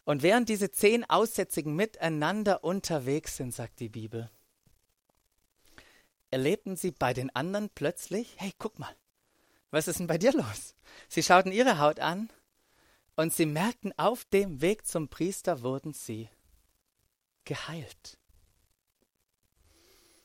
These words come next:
Und beim Priester angekommen, bestätigte er ihnen, dass sie rein waren, gesund waren, geheilt waren. Und es gibt jetzt verschiedene Möglichkeiten, mit dieser Situation um-,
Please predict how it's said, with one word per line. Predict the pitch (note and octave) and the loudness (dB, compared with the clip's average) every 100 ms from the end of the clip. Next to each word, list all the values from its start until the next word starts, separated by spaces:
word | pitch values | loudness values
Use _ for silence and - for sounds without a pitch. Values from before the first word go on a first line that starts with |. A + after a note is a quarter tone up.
| _ _ _ _ _ _ _ | _ _ _ _ _ _ _
Und | C#3 | -4
beim | C#3 C3+ | -2 -2
Priester | D#3+ - D3+ | -4 -4 -4
angekommen, | E3 E3 - D#3 D#3 - - - | -4 -6 -6 -6 -6 -10 -16 -8
bestätigte | C#3+ - D#3+ - D3+ D3+ | -8 -4 -4 -4 -4 -2
er | - C3+ - | -2 -6 -6
ihnen, | D#3+ F3 E3+ E3 _ _ _ - - _ _ _ _ _ _ _ - | -4 -2 -4 -8 _ _ _ -20 -20 _ _ _ _ _ _ _ -8
dass | C#3 - | -6 -2
sie | D3 B2+ - - | 0 0 -2 -2
rein | C#3 D3 F#3 | 4 4 4
waren, | E3 D#3+ D#3+ | 2 2 0
gesund | C#3+ - D#3 E3+ | -4 -4 -4 0
waren, | D#3 C#3+ D3 C#3+ - _ _ - - - _ _ _ - | 4 4 2 -2 -10 _ _ -20 -20 -20 _ _ _ -4
geheilt | C3+ - B2+ C3 - | -4 0 0 0 -2
waren. | A2+ A2+ G2+ - - _ - - - | -4 -4 -10 -18 -20 _ -20 -20 -6
Und | D3 | -4
es | D#3 | -2
gibt | A3 | -4
jetzt | G3+ | -2
verschiedene | G#3 - A3 G#3+ | 0 0 0 0
Möglichkeiten, | F3+ G3+ G3+ F3 D#3+ D#3+ | 0 0 0 4 4 4
mit | D#3 | -2
dieser | F3 F3 | -2 -2
Situation | E3+ E3+ D#3 - D#3+ | 0 2 2 4 0
um-, | D#3 | 0